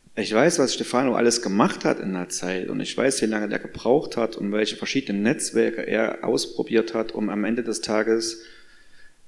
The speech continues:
ähm, das Glück vielleicht auch erzwungen zu haben, indem er,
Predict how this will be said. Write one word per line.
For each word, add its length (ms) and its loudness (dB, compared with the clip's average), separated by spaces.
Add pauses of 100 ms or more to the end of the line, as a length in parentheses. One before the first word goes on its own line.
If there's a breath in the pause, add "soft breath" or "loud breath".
(100)
ähm, 320 -10
das 180 -8
Glück 340 0
vielleicht 460 0
auch 340 -4
erzwungen 480 -2
zu 160 -4
haben, 200 -2
indem 280 -2
er, 140 -2